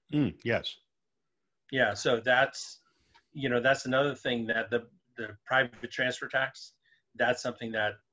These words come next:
Speaker 1: Oh, the private transfer tax. Yeah.
Speaker 2: Yeah. Yeah. That, um, you know, your title company, your title rep will help with that. But that, that is something that can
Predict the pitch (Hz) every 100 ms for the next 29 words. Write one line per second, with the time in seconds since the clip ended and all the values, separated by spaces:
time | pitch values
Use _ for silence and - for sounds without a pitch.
0 | _ - - 113 92 - 135 139 101 -
1 | 95 - 85 95 71 127 - 131 - -
2 | - 123 117 92 - - - 127 120 113
3 | 113 110 107 107 104 113 135 131 120 131
4 | 127 - 131 123 131 120 120 107 101 113
5 | 110 107 110 - _ _ - 113 113 -
6 | 117 117 _ _ - 123 - 120 - _
7 | _ _ _ _ _ _ 113 110 107 -
8 | 107 110 113 123 117 123 135 117 113 -
9 | 113 101 101 _ _ _ -